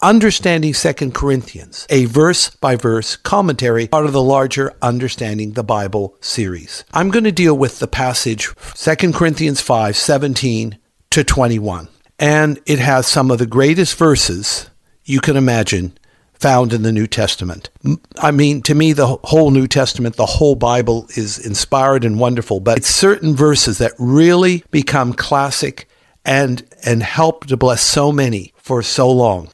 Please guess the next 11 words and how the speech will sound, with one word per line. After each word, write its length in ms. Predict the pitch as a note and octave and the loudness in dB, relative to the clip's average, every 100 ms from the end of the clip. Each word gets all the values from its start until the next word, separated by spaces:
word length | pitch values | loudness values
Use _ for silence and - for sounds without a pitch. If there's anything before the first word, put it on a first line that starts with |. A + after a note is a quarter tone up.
| - | -4
And 440 | C#3 C3+ C3 A#2+ - | 0 0 -2 -4 -8
one 320 | A#2+ D3 F3+ | -2 0 2
of 80 | F#3+ | 2
them 180 | F#3 F3 | 0 0
is 140 | D#3 | -2
found 340 | - C#3+ C3+ B2 | -2 0 0 0
here, 300 | A#2 G2+ - | -2 -2 -4
Second 460 | - D#3 - D#3 | -2 -2 0 -2
Corinthians 420 | - C#3 C#3+ A#2+ | 0 -2 -2 -4
five 340 | - C#3 C3 B2+ | -2 0 0 -2
seventeen. 720 | - B2 A2+ G#2+ A#2+ F#2 E2+ | -4 -4 -4 -4 -6 -8 -12